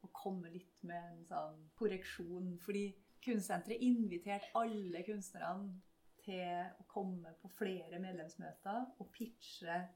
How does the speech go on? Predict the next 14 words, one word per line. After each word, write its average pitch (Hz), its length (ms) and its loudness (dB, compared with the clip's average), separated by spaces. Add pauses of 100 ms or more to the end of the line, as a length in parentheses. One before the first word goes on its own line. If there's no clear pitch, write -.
ideer. 208 560 2 (200)
Og 214 360 6 (180)
alle 240 300 10
dem 214 180 6
som 226 160 0
pitcha, 247 560 2 (120)
var 220 160 8
vi 202 160 2
med 190 500 2 (200)
og 202 340 2 (260)
bygde 185 320 2
opp 175 120 -4
en 202 120 4
søknad. 208 720 0